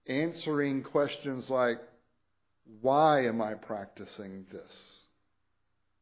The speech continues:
And how am I practicing this?" The whys and the hows, Jesus is telling us, are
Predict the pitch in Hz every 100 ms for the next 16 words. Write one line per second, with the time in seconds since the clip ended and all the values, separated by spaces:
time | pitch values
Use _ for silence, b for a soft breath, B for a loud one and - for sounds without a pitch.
0 | _ _ _ _ _ _ _ _ _ _
1 | _ _ _ - 95 - - - 165 160
2 | 127 107 98 95 - 87 - - - -
3 | 52 50 - _ - - - _ _ _
4 | _ _ _ _ _ _ _ _ _ _
5 | _ _ - 117 107 135 147 151 147 139
6 | 139 123 120 - - 156 135 98 98 110
7 | - b b b b 120 123 120 117 110
8 | 113 - 131 120 113 101 98 - - 107